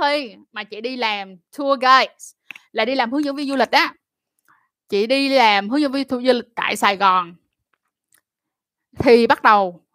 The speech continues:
sử dụng tiếng Anh nhiều lên thì chị mới khá lên được. Và sau đó là khi mà chị quen anh Jeff thì cái việc sử dụng tiếng Anh là mỗi ngày luôn rồi. Nếu mà không muốn nói là bây giờ trừ nói chuyện với mọi người ra thì chị toàn phải xài tiếng Anh.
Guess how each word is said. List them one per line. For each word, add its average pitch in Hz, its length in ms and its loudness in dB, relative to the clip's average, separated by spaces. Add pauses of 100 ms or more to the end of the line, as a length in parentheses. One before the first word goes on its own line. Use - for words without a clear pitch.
(180)
sử 226 220 0
dụng 254 260 0
tiếng 285 160 -4
Anh 240 160 0
nhiều 226 220 -2
lên 233 280 2
thì 233 100 -4
chị 190 160 -8
mới 233 120 -4
khá 262 280 2
lên 247 200 2
được. 190 240 -8
Và 202 120 -2
sau 269 160 4
đó 269 240 4
là 277 140 0
khi 262 220 0
mà 233 120 -6
chị 196 200 -6
quen 254 300 2
anh 247 120 -4
Jeff 277 240 2 (1400)
thì 240 180 6
cái 302 120 -2
việc 302 160 2
sử 262 100 -8
dụng 233 160 -2
tiếng 285 120 -4
Anh 285 100 2
là 220 120 -2
mỗi 196 280 0
ngày 233 300 -2
luôn 220 140 -8
rồi. 202 140 -2 (720)
Nếu 302 140 4
mà 392 140 4
không 247 160 2
muốn 311 120 2
nói 311 180 6
là 320 80 2
bây 247 160 2
giờ 220 240 2
trừ 220 280 4
nói 269 100 2
chuyện 208 220 -2
với 269 100 -2
mọi 214 140 0
người 208 220 -4
ra 240 180 4
thì 226 100 -6
chị 190 140 -4
toàn 202 160 -2
phải 220 120 -2
xài 220 140 0
tiếng 247 180 -6
Anh. 240 280 -6